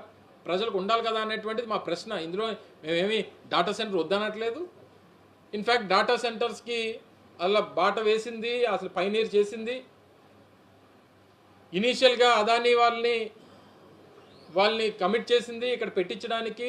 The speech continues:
వారితో ఐటీ పార్క్ క్రియేట్ చేయించడానికి కమిట్ చేసింది మా ప్రభుత్వం, జగన్మోహన్ రెడ్డి గారి ప్రభుత్వం. అడిగిన దానికి సమాధానం చెప్పకుండా వ్యక్తిగతమైనటువంటి, ఆ, విమర్శలు చేయడం వల్ల పెద్ద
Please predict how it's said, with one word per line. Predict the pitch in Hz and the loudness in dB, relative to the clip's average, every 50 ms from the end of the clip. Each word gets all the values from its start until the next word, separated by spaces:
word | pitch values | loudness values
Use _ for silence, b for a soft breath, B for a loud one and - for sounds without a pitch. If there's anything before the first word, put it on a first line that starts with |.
| 254 240 214 | -2 0 2
వారితో | 190 190 196 - 226 220 214 190 180 | 2 2 2 0 0 0 2 2 2
ఐటీ | 185 185 220 185 - | 2 0 -2 -2 -2
పార్క్ | 202 208 208 208 214 | 0 0 -2 -2 -2
క్రియేట్ | 202 220 220 220 - | -2 -2 -2 -2 -4
చేయించడానికి | 220 220 214 208 202 208 214 214 214 - | -6 -8 -8 -6 -6 -6 -6 -6 -6 -4
కమిట్ | 190 180 214 202 - | -4 -4 -4 -2 0
చేసింది | 240 240 240 262 247 | -2 -2 -2 -4 -6
మా | 208 214 233 247 | -4 -4 -2 -2
ప్రభుత్వం, | 247 233 220 208 202 185 175 | -2 -4 -4 -6 -8 -6 -4
జగన్మోహన్ | 190 190 214 214 220 220 214 208 | -2 -2 -2 -4 -6 -6 -6 -6
రెడ్డి | 202 185 185 | -4 -4 -4
గారి | 175 175 | -4 -4
ప్రభుత్వం. | 175 165 156 151 - - 127 101 - - - _ _ _ - - - - - - - - - - - - - - - - - - - - - - - - - _ _ _ _ _ _ _ - - _ _ _ _ _ - - - - - - - - | -6 -8 -8 -10 -14 -16 -20 -20 -20 -20 -20 _ _ _ -20 -20 -20 -20 -20 -20 -20 -20 -20 -20 -20 -20 -20 -20 -20 -20 -20 -20 -20 -20 -20 -20 -20 -20 -20 _ _ _ _ _ _ _ -20 -20 _ _ _ _ _ -20 -20 -20 -20 -20 -20 -16 -8
అడిగిన | - 147 190 214 254 254 254 | -4 -2 0 0 0 0 2
దానికి | 254 254 247 247 220 208 208 214 247 | 2 2 2 0 -4 -10 -8 -8 -6
సమాధానం | 226 233 226 226 233 233 240 233 233 226 208 | -4 -2 -2 0 0 0 0 -2 -4 -4 -4
చెప్పకుండా | 220 220 - - 233 220 220 233 220 220 220 220 208 175 | -6 -6 -6 -8 -6 0 2 2 2 2 2 -2 -2 -4
వ్యక్తిగతమైనటువంటి, | 180 175 226 226 240 233 240 233 233 233 233 202 214 226 220 196 220 220 220 220 214 202 - - _ _ - - - - | -4 -2 0 -2 -2 0 -2 -6 -6 -6 -6 -6 -6 -6 -6 -6 -6 -6 -4 -6 -6 -8 -12 -18 _ _ -20 -16 -8 -4
ఆ, | 165 175 | -4 -2
విమర్శలు | 156 165 180 214 226 208 233 214 214 | 0 0 -2 -2 -2 -4 -4 -4 -4
చేయడం | 226 220 226 226 | -2 -2 -4 -4
వల్ల | 226 226 - - | -6 -4 -4 -4
పెద్ద | 190 185 | -2 0